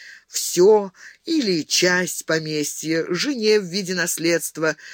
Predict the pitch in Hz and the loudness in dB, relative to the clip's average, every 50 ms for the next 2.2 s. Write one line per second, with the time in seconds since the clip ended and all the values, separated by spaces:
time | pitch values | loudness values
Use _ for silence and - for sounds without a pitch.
0 | - - - 175 180 160 233 247 240 233 220 - - 208 190 196 190 - - - | -20 -14 -10 -8 0 0 2 4 4 2 2 -2 -2 -2 0 0 0 0 -2 -4
1 | 139 131 131 143 170 175 151 165 156 - 143 143 127 104 123 113 101 82 73 82 | -12 -12 -8 -6 -6 -2 -2 -2 -4 -2 -4 -4 -2 0 -2 -2 -2 -4 -8 -12
2 | 80 64 58 - | -12 -12 -14 -16